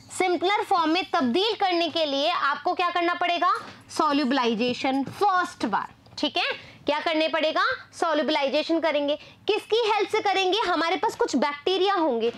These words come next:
जिनको हम क्या बोलते हैं, Decomposer microbes।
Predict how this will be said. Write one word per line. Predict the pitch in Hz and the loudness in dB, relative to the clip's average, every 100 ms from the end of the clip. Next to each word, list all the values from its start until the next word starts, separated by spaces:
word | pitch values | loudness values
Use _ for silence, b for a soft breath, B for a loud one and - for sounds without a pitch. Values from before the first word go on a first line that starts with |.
| B B | B B
जिनको | 220 349 311 453 | 0 0 0 0
हम | 427 | 0
क्या | 415 | 2
बोलते | 392 381 403 | 0 0 0
हैं, | 403 415 214 | 0 0 2
Decomposer | 359 403 370 311 339 320 311 370 | 0 0 0 0 0 0 2 0
microbes। | 294 262 - 339 262 | 0 -2 0 2 2